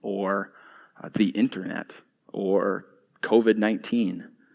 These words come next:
Right? Some of these are good, others not so good. Modern medicine, that's a good thing, right? That turns the world upside down. That changes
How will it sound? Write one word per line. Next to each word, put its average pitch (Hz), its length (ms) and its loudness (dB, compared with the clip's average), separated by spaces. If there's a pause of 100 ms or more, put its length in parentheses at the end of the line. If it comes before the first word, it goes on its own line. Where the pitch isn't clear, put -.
(1200)
Right? 104 100 -4
Some 143 200 4
of 139 60 4
these 127 140 8
are 120 60 6
good, 143 380 8
others 135 580 4
not 139 280 4
so 113 180 0
good. 123 280 6
Modern 131 300 8
medicine, 156 420 6
that's 131 200 6
a 127 40 2
good 110 320 0
thing, 135 540 4
right? 110 220 4
That 156 160 4
turns 135 280 4
the 120 100 2
world 110 260 6
upside 104 320 2
down. 113 180 2
That 131 140 -4
changes 120 640 4